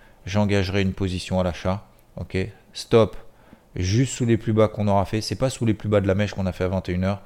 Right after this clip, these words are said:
c'est sous les plus bas qu'on a fait après dans cette nuit, d'accord ? Donc ça sera autour des, par exemple sur le Dow Jones, si on passe au-dessus des trente-trois mille quatre-vingt-cinq et si, si c'est lui qui donne le signal en premier,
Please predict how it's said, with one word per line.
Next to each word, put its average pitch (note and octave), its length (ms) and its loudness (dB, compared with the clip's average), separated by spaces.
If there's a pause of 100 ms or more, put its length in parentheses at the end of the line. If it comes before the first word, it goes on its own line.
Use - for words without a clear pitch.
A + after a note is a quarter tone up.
(300)
c'est - 180 -4
sous - 160 -6
les G#2+ 80 2
plus G2+ 140 -4
bas A2 140 4
qu'on G#2+ 180 -2
a F#2 80 0
fait G2 180 -2
après F#2 280 0
dans F2+ 120 -4
cette - 220 -8
nuit, F2+ 160 -4 (180)
d'accord ? F#2 320 -4
Donc F2+ 160 -8
ça F#2 100 -8
sera - 180 -4
autour F2+ 320 -2
des, F2 160 -2
par - 160 -6
exemple F2 220 -6
sur - 100 -12
le F2+ 60 -8
Dow E2 140 -2
Jones, G2 200 -2 (420)
si - 100 -8
on F#2 80 -2
passe F2+ 200 -2
au-dessus - 200 -6
des F2+ 100 -2
trente-trois F#2 340 -6
mille F#2+ 120 -4
quatre-vingt-cinq F#2 640 -6
et - 20 -8
si, - 200 -12 (160)
si - 280 -8
c'est G2 140 -6
lui G2 140 -2
qui G2 120 -4
donne F#2+ 140 -4
le F2 80 -6
signal F#2 280 -2
en F2 80 -4
premier, F#2 360 -6